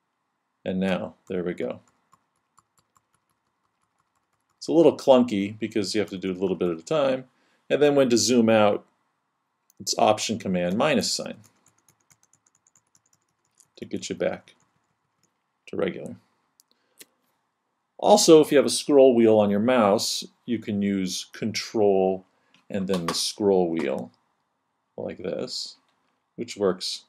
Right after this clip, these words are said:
kind of like the trackpad, just not as smooth. So another way of zooming in actually is within the application, in this case, like, Safari. So let's say you're looking at this web page. Here's one,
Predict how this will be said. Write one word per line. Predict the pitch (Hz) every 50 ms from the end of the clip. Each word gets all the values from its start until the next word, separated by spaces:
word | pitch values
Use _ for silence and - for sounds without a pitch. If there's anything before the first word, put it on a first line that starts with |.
| _ _
kind | - 117 107 104
of | 98 92
like | 98 92 90 95
the | -
trackpad, | - - 104 90 90 90 - - 95 87 90
just | - 98 92 - -
not | 90 87 87
as | 85 -
smooth. | - - - 110 98 87 85 - _ _ _ _ _ _ _ _ _ _ _ _ _ _ - _ _ - _ _ _ _ _ _ _ _ _ _ _ _ _ _ _ _ _ _
So | - 190 185 131
another | 156 151 156 190 262 320 427 - 208
way | 160 127 113 95 90 92 113 165 165 - _ _ _ _ _ _ _ _ _ _ _ _ _ _ _ _ _ _ _ _ -
of | - 113 110
zooming | 104 110 131 127 123 117 113 101
in | 98 95 90 87 101 120 - - - - _ _ _
actually | 139 151 143 - - 139 139 135 123 - -
is | 135 127 113 107 110
within | 123 110 113 - - - - 180 185 175 156 139 123
the | 107 123 113
application, | 110 104 101 98 - - 120 110 107 - - 92 90 90 92 92
in | - 98 104 101
this | 107 104 -
case, | - - 98 92 92 - -
like, | - 107 - -
Safari. | - - 95 - - 113 110 95 85 - - - - _ _ _ _ _ _ _ _ _ _ _ _ _ _
So | - - -
let's | 170 185 185 -
say | 180 160
you're | 147 143 139
looking | 123 127 - 131 123
at | 123 107
this | 110 - -
web | 117 101 98 92 92
page. | 107 110 123 165 226 233 - -
Here's | - 120 104 92 90 - -
one, | 98 95 -